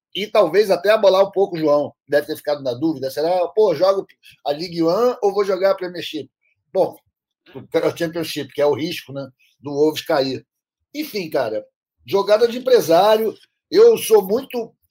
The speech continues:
desconfiado desse sistema, desse modelo da saf com um cara que é o executivo de frente. Isso aí,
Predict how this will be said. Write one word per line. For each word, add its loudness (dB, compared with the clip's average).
desconfiado -6
desse -10
sistema, -8
desse -14
modelo -4
da -2
saf 0
com -4
um -16
cara 4
que -6
é 4
o 2
executivo -8
de -12
frente. -6
Isso -10
aí, -2